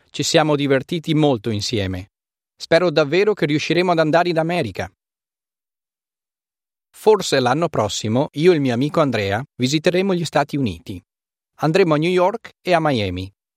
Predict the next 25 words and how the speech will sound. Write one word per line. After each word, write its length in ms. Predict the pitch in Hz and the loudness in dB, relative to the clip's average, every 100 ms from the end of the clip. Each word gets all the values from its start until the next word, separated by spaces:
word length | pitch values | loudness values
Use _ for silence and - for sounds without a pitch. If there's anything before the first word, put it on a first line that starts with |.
| _ _ - | _ _ -2
A 100 | 165 | 0
New 120 | 208 | 2
York 360 | 226 120 104 120 | 2 2 0 -2
vedremo 380 | 147 151 151 | 0 0 0
la 80 | 139 | 0
Statua 400 | 127 - 165 160 | -2 -2 0 0
della 180 | 151 135 | 0 0
Libertà 580 | 123 139 143 - 98 85 _ | -2 -2 -4 -2 -6 -6 _
e 100 | - | -2
molti 320 | 156 196 185 | 2 2 0
musei 540 | 185 165 113 101 92 101 | 0 0 0 -2 -4 -6
e 140 | - | -8
poi 240 | - 208 214 | 0 2 2
andremo 300 | 208 165 156 | 0 0 0
a 40 | |
teatro 540 | 160 175 117 110 165 190 | 0 0 0 -2 0 2
a 160 | 156 | 0
vedere 320 | 139 135 190 | 0 0 2
un 140 | 202 180 | 2 0
musical. 600 | 127 104 104 - 95 98 _ _ _ _ _ | 0 -2 -6 -6 -6 -6 _ _ _ _ _
Sicuramente 720 | - 143 202 247 202 110 101 | -8 -4 2 2 2 -2 -2
farò 220 | 135 151 143 | 0 0 0
shopping 400 | - 175 - 165 | 0 -2 0 -2
a 40 | |
Manhattan, 640 | 160 139 101 - 104 101 | 0 0 -2 -4 -6 -6